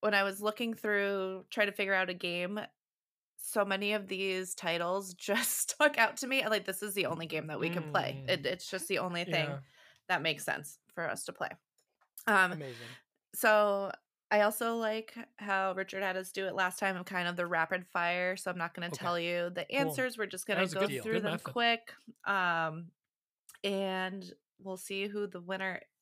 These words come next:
Speaker 1: is at the end. I will have to say it can be a Stephen King novel or novella. So some
Speaker 3: Okay.
Speaker 1: of his short stories.
Speaker 3: Okay, so it'll, it'll be the title, though,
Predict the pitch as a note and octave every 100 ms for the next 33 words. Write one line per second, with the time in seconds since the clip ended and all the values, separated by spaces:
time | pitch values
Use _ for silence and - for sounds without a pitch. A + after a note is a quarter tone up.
0 | - F#3 F3 F#3 G3+ G#3+ G3 F3 G#3 C4
1 | C#4 B3+ A3+ G#3 G3 F#3+ _ - - -
2 | - G#3+ G#3+ G#3+ - F#3 - F#3+ F#3 F#3+
3 | - F#3 F3+ F#3 F3 F3 G3+ A3 A3 -
4 | F#3 F3+ F3 E3+ E3+ E3 D#3+ F#2 - F#3+
5 | E3 D#3 D#3+ E3+ F3+ D#3 D#3 D#3 D#3+ E3
6 | C#3 - - - D#3 D#2+ A2+ F#3 D3+ C3+
7 | - F3 E3 - F#3+ G3 G#3 E3+ - -
8 | A3+ F#3 B2+ G#2 G2+ F2+ E2